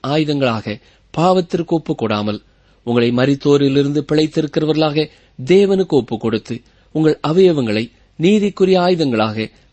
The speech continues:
தேவனுக்கு ஒப்புக் கொடுங்கள்" என்று கூறுகிறார். இப்படி நாம் ஒப்புக் கொடுக்கும் பொழுது நமக்கு கிடைக்கிறது என்ன? ரோமர் ஆறு பதினாலு,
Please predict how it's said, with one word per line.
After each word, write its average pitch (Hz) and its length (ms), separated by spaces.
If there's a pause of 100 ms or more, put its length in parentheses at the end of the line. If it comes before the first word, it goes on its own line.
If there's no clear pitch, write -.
(180)
தேவனுக்கு 170 320
ஒப்புக் 143 340
கொடுங்கள்" 131 460
என்று 107 200
கூறுகிறார். 90 600 (560)
இப்படி 127 260
நாம் 123 260
ஒப்புக் 143 280
கொடுக்கும் 156 300
பொழுது 151 180
நமக்கு 151 260
கிடைக்கிறது 156 480
என்ன? 107 260 (400)
ரோமர் 131 300
ஆறு 135 300
பதினாலு, 143 540